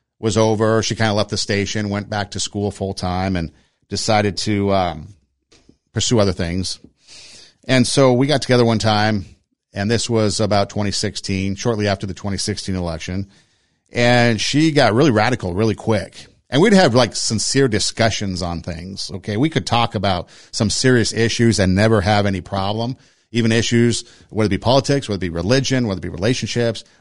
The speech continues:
whatever it was, we could have some serious conversations, actually really healthy. And she was a, a black gal, and I'm a white guy. So how different can you get? Male, female, black, white. And again, we would have some serious conversations, and they were healthy,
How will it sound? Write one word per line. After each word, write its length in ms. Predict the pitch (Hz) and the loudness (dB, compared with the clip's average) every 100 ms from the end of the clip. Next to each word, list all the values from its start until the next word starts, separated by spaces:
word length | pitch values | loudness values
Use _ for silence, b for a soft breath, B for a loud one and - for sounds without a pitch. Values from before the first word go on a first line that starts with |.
| b | b
whatever 240 | 123 151 | 2 4
it 40 | |
was, 260 | 123 120 101 | 4 4 4
we 100 | 147 | 0
could 100 | 175 | 0
have 100 | 120 | 0
some 120 | 101 | 0
serious 320 | - 120 113 | -2 0 0
conversations, 500 | - 101 90 104 - | -2 -4 -4 -4 -4
actually 260 | 135 165 95 | -4 -4 -6
really 180 | 98 92 | -8 -8
healthy. 300 | 98 104 98 | -6 -6 -8
And 100 | 80 | -10
she 80 | 123 | -8
was 100 | 120 | -6
a, 100 | 101 | -4
a 160 | 90 | -4
black 260 | 92 98 87 | -4 -4 -4
gal, 360 | 98 87 110 b b b | -6 -4 -6 b b b
and 100 | - | -6
I'm 60 | 87 | -2
a 60 | |
white 200 | 87 95 | 2 2
guy. 300 | 90 151 92 - _ | 2 2 0 -8 _
So 160 | - | -8
how 400 | 92 104 107 98 - _ _ _ | -4 0 0 -2 -12 _ _ _
different 440 | - 151 147 107 92 | 2 2 2 -4 -2
can 220 | 117 101 | 0 0
you 80 | 92 | 0
get? 420 | 98 120 - - | 2 2 0 -12
Male, 200 | 92 98 | -6 -4
female, 380 | 95 113 120 117 | -2 0 0 0
black, 320 | 90 92 82 | -2 -4 -2
white. 280 | 117 110 85 B B B - | 0 0 -2 B B B -4
And 120 | 117 | -2
again, 360 | 135 170 120 | 0 0 -2
we 100 | - | 0
would 120 | 131 139 | 0 2
have 160 | 120 | 2
some 140 | - 101 | 0 -2
serious 340 | - 123 120 | -2 -2 -2
conversations, 720 | - 120 110 - 147 180 113 | -2 -2 -2 -4 -2 -2 -2
and 100 | 104 | -2
they 60 | 104 | -2
were 100 | 95 | -2
healthy, 440 | 95 107 139 160 | -2 -2 -2 -6